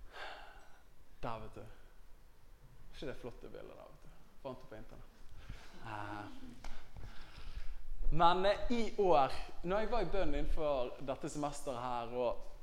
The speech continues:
og liksom virkelig, Gud, hva ønsker du for dette semesteret? Hva har du for oss? Eh, så opplevde jeg å få noen helt enkle ord, og det var å følge Jesus.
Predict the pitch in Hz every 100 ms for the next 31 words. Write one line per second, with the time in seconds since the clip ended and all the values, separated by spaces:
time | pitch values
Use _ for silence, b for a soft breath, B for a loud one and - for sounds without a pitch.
0 | - 160 175 190 165 156 156 170 151 185
1 | - 294 - - 240 120 120 120 160 -
2 | 131 - 113 120 202 254 160 - - -
3 | - - - - B B B B 117 127
4 | - - - 190 156 - - 185 151 151
5 | - 170 - 131 - 147 123 117 170 214
6 | 190 - - - - 143 170 143 110 -
7 | B B - 113 113 117 - - - -